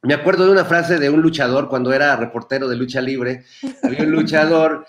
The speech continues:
<laughs> eh, muy bueno que se llamaba el Pirata Morgan, y era el Pirata Morgan porque, pues, le faltaba un ojo, perdió un ojo en una lucha, y yo lo entrevisté y le pregunté, "Oiga, ¿y no lamenta,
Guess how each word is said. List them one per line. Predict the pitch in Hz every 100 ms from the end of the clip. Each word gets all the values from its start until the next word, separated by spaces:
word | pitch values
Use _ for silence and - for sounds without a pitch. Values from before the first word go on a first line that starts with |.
| _
<laughs> | _
eh, | 120 127 123
muy | 143 180
bueno | 165 165 156 160 156
que | 135
se | 120
llamaba | 123 135 139
el | 131
Pirata | 127 127 127
Morgan, | 127 160 156 127 107 - _ _ _ _ -
y | 127 131 131 127
era | 147
el | 156
Pirata | 156 156 165
Morgan | 175 170 180
porque, | 160 131 131
pues, | - 123
le | 120 117
faltaba | 117 - 147 156
un | 170
ojo, | 247 247 180
perdió | 139 143 165
un | 156
ojo | 156 156
en | 139
una | 147 139
lucha, | 151 165 131 117 _ _ _ _ _
y | 131 139
yo | 151
lo | 160 160 143
entrevisté | 127 135 135 - 170
y |
le | 170
pregunté, | 151 135 131 160
"Oiga, | 185 226 202
¿y | 156
no | 170 175 170 160
lamenta, | 151 147 156 160 160 156 139 120 -